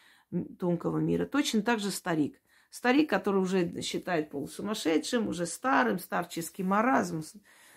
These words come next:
там не принимают всерьёз, смеются, что он там с кем-то говорит. Вот этому старику могут появиться они и показаться.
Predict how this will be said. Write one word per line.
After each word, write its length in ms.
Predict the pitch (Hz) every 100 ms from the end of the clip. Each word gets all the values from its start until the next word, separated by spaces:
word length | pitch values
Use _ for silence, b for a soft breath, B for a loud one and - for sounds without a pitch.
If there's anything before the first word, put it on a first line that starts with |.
| B -
там 320 | 165 151 160
не 80 | 185
принимают 560 | 185 185 185 180 165
всерьёз, 480 | - 220 214 277 262
смеются, 720 | - 196 196 262 262 - 202
что 200 | 180 -
он 120 | 170
там 160 | 170 165
с 80 | -
кем-то 260 | 170 160
говорит. 400 | 165 165 156 156 b b b _
Вот 120 | 220
этому 300 | 285 302 254
старику 380 | 240 240 233 302
могут 340 | 277 220 208
появиться 540 | 214 214 196 175 - 165
они 260 | 156 160
и 60 | 156
показаться. 720 | 170 - 202 170 156 -